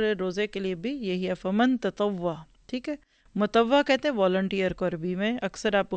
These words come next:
हरम में जाएं तो आपको मुतव्वे का लफ्ज़ सुनने को मिलेगा। चलिए, तो रोज़ा किस पे फ़र्ज़ है? नंबर एक, बालिग, puberty की एज है। बलूगत के दो असरात हैं।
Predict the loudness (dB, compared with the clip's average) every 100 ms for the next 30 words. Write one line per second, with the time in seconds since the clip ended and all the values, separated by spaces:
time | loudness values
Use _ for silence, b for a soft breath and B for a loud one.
0 | -4 -2 -2 -4 -2 -2 0 -2 -2 -4
1 | -4 -2 -4 -2 -2 -2 -2 -2 -4 -4
2 | -6 -6 -8 -10 -10 -14 -16 -20 _ _
3 | _ -6 -4 -4 -10 -14 b b b 8
4 | 8 6 4 2 -2 0 2 2 0 0
5 | -2 0 0 2 4 6 6 4 -4 -20
6 | b b -4 0 2 2 0 -2 _ _
7 | -6 -2 0 0 -2 4 4 4 2 -4
8 | -8 b b b -2 2 4 6 4 4
9 | 0 2 4 4 2 4 4 4 2 -2